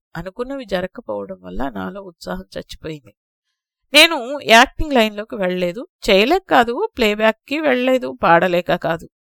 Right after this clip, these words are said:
కచేరీలు చేసే నాకు ప్లేబ్యాక్ అనవసరం అనుకున్నాను. ఒకప్పుడు శాంత ఆప్టే, జారా, నూర్జహాన్, శంషాద్ బేగంలో గాత్రాలకి పెద్ద పేరు. లతా మంగేష్కర్ ఆగమనంతో ట్రెండ్ మారిపోయింది. History repeats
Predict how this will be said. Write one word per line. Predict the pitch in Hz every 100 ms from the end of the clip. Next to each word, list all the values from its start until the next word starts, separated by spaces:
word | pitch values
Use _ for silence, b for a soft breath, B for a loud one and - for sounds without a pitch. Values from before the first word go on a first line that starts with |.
| _ _ _ -
కచేరీలు | 170 160 254 381 339 302
చేసే | 269 269
నాకు | 233 226 294
ప్లేబ్యాక్ | - 214 196 220 -
అనవసరం | 233 - 202 202 214 262
అనుకున్నాను. | 196 175 160 165 - _ _ _ _ _ _
ఒకప్పుడు | 269 349 349 359 247
శాంత | 226 240 214 277
ఆప్టే, | - 254 240 - 214 226 - _ _
జారా, | 180 185 180 180 180 160 -
నూర్జహాన్, | 220 233 202 208 202 185 185
శంషాద్ | - 233 247 285 233
బేగంలో | 214 202 196 196 190 175 _ _ _ _ -
గాత్రాలకి | 196 254 - 294 285 277 -
పెద్ద | - 190 - - -
పేరు. | 190 190 185 - _
లతా | 202 220 294
మంగేష్కర్ | 302 269 247 254 - - 240
ఆగమనంతో | - 202 202 220 208 202 - 233
ట్రెండ్ | - 202 196 214
మారిపోయింది. | 180 180 190 165 165 165 - _ _ _ _ _
History | 285 - 359 349 285
repeats | 226 240 262 202 - -